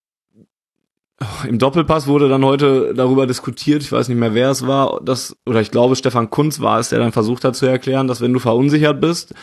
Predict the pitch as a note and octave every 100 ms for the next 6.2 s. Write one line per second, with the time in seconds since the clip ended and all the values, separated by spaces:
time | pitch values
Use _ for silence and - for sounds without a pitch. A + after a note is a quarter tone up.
0 | - C#3+ C#3 B2+ D#3+ D3+ A2+ A2 B2 -
1 | A#2 A#2 G#2+ A2 A2 A2 A2+ A2+ A#2 C3
2 | - - - - C#3 D3+ C#3 C3 C#3 D3+
3 | D3 C#3+ C3+ C3 B2+ - C#3 D3 C3+ B2+
4 | C3+ C3+ E3+ - _ _ - - _ -
5 | - C3 C3 B2+ G#2 B2+ C3+ C#3 C3+ C3+
6 | C3+